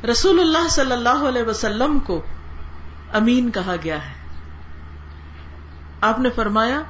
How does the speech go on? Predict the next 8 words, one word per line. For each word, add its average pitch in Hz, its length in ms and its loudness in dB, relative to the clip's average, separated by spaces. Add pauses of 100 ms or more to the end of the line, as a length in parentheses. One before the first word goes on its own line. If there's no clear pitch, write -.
(560)
"الا 269 380 4
تأمنونی 240 880 4
وانا 269 400 2
امین، 339 600 4 (100)
امین 302 400 4
من 294 480 4
فی 370 80 4
السماء 233 520 2